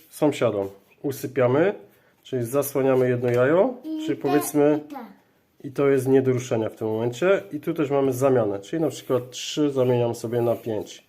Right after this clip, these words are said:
Speaker 1: Gramy tak długo, aż wszyscy nie będą mieli po
Speaker 2: Po
Speaker 1: sześć,
Speaker 2: sześć.
Speaker 1: po sześć jajek, tak jest. Jest też wariant taki jakiś skrócony, że gramy tak długo, aż ktoś nie będzie miał,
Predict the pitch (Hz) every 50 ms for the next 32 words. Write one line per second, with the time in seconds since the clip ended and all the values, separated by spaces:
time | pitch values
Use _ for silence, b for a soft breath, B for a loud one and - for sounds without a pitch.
0 | b b b b b b b b b b b b - 135 143 151 151 151 - 147
1 | 135 120 120 - 151 143 139 156 156 156 143 131 131 120 127 - - - - -
2 | - - 160 135 - - 147 131 127 123 127 127 127 131 123 123 131 131 131 131
3 | 131 127 127 131 123 120 120 117 113 - - - _ _ _ _ _ - - -
4 | _ _ _ _ - - - - - 139 123 113 110 131 - - - - _ _
5 | - 143 131 127 - 139 127 117 127 127 127 139 151 151 151 - 127 117 113 120
6 | 139 160 180 175 175 - - - b b b b b b b b b b - 156
7 | 151 - 165 139 123 123 147 147 147 147 139 131 131 - - 131 127 - 131 127
8 | 127 127 123 123 123 120 110 - - - - 131 123 - 151 151 147 151 143 120
9 | 127 127 123 117 123 127 135 135 135 131 131 135 127 123 120 117 113 139 131 131
10 | 135 131 120 127 117 - - - - 135 127 120 120 123 123 120 120 123 123 123
11 | 123 127 123 120 120 120 117 113 117 117 117 120